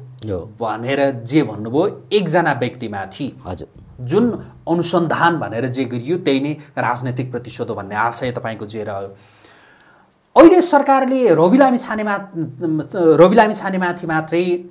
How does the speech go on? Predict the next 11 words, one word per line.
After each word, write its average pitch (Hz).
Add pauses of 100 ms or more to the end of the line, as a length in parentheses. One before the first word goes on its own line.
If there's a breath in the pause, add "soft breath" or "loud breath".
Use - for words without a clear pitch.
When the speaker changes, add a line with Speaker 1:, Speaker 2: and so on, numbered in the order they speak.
(140)
Speaker 2:
छानबिन 165
गरिरहेको 135
छैन 120
नि, 123 (420)
होइन? 160
अनुसन्धान 135
गरिरहेको 110
छैन। 110
Speaker 1:
कतिजना 156
माथि 110
गरिरहेछ? 78